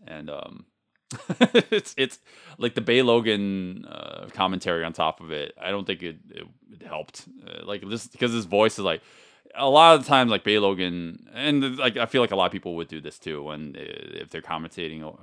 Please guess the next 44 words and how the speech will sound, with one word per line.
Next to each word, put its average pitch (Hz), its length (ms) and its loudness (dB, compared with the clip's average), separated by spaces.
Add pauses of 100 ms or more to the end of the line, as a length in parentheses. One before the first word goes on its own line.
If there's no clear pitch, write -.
(140)
over 80 440 -10
something 78 240 -14
that's, 69 160 -18
like, - 120 -20
a - 40 -18
legendary 73 480 -12
film. 73 440 -12 (460)
Um, 67 360 -12 (120)
as, 92 260 -12
as 98 160 -10
boring 180 320 -2
as 117 120 -2
this 101 120 -16
film 107 260 -2
is, 90 400 -6
uh, 82 320 -20
the, 87 420 -6 (680)
a 101 40 -12
lot 110 280 2
of 123 120 -2
the, 113 220 0
um, 85 580 -2 (220)
the 92 100 -10
information 90 840 -6 (420)
about 82 320 0
the 82 60 -14
film 80 480 -4
isn't 98 220 -4
about 85 220 -2
the - 80 -20
film. 78 260 -4
It's 80 100 -14
just 90 100 -14
about 80 180 -6
the, 76 80 -8 (160)
the 90 100 -8
legacy 82 540 -6
that 76 240 -8
the, 82 220 -12 (140)
the 80 140 -12
film 80 440 -6
left, 78 420 -10
and, 71 260 -16
like, 67 240 -18